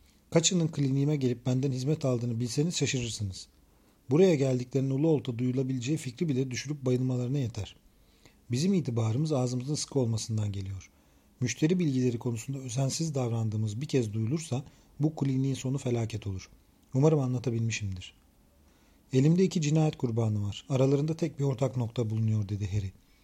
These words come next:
"İkisi de kliniğinize gelmiş." "Bu hiçbir şey doğrulamaz." "Hadi diyelim ki gerçekten de geldiler." Vetlesen el-, elini havada döndürdü. "Ee, ne olmuş?"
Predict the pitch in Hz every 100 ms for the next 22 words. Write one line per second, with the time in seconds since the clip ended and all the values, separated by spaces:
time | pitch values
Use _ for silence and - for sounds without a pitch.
0 | _ - 113 170 - 156 143 135 131 120
1 | 123 110 95 90 - - _ _ - _
2 | _ _ _ _ _ _ _ _ _ 143
3 | 190 170 143 160 147 135 127 120 110 -
4 | - _ _ _ _ - 175 156 160 170
5 | 156 127 143 143 123 - 117 135 127 117
6 | 107 98 - - _ _ _ _ - 139
7 | 139 185 175 131 156 135 135 135 156 135
8 | 151 135 131 131 117 117 101 92 98 -
9 | _ _ 131 143 131 131 151 131 139 120
10 | 135 -